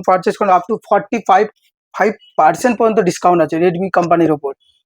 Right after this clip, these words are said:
এছাড়াও ধরুন আপনি যদি একটা Oppo-র ফোন পারচেজ করেন, আমি সাপোজ বললাম Oppo-র আপনি এ ফাইভ এক্স বা যে কোনো কোম্পানির একটা, ধরুন Oppo-র মধ্যে Oppo ব্র্যান্ডের কোম্পানির একটা ফোন কিনলে আপনি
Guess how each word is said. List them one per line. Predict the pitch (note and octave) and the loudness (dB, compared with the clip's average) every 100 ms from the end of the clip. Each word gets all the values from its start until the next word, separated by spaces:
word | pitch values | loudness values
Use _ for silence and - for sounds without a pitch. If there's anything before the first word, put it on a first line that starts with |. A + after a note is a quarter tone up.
| _ _ _ F#3 | _ _ _ 0
এছাড়াও | F3+ A3 A3 G#3 | 4 4 4 4
ধরুন | A3 G#3 | 2 0
আপনি | F#3 G#3 | 0 0
যদি | A3 G3+ | 0 2
একটা | G#3+ G3 | 2 2
Oppo-র | F#3+ A3+ - | 2 0 0
ফোন | G#3+ | 0
পারচেজ | A3 G3+ A3+ - | 0 0 -2 0
করেন, | F#3+ G3+ - _ _ - | -2 -2 -6 _ _ -6
আমি | G3+ G3+ | -4 0
সাপোজ | G#3 G3 G#3 | 0 2 0
বললাম | G#3+ A3+ A#3 F#3+ | 0 0 0 -2
Oppo-র | F#3 G#3 G3 | 0 2 2
আপনি | G#3 - G3 | -2 -2 0
এ | G#3+ | 2
ফাইভ | G3+ G3 | 2 2
এক্স | G3 - - | -2 -4 -2
বা | F#3 F#3 | 2 2
যে | F#3 G3+ | 2 0
কোনো | G3+ F#3+ | 0 0
কোম্পানির | F3+ F#3 F#3 F#3 | 0 0 0 0
একটা, | - G#3 C#4 - - - - | 2 0 0 -6 -20 -18 -2
ধরুন | F3+ F#3+ F3+ | 2 4 2
Oppo-র | F3 G#3+ G3+ | 2 2 2
মধ্যে | G3 E3+ A#3 - | 0 2 0 2
Oppo | F#3+ A#3+ G#3+ | 0 2 2
ব্র্যান্ডের | F#3+ F#3+ G3 F#3 | 2 2 0 2
কোম্পানির | F3+ F#3 F#3+ G3 | 2 0 0 0
একটা | G3+ F#3 | 0 -2
ফোন | G3+ G3 F#3 | 0 0 2
কিনলে | F3 G#3+ - _ _ | 2 2 0 _ _
আপনি | D3+ E3 | -2 2